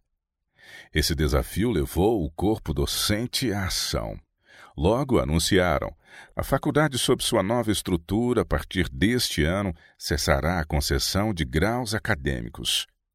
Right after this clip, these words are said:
A preparação para a utilidade na causa de Cristo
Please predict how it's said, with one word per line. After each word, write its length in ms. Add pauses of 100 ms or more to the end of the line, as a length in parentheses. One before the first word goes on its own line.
(320)
A 80
preparação 640
para 180
a 40
utilidade 600
na 140
causa 320
de 100
Cristo 540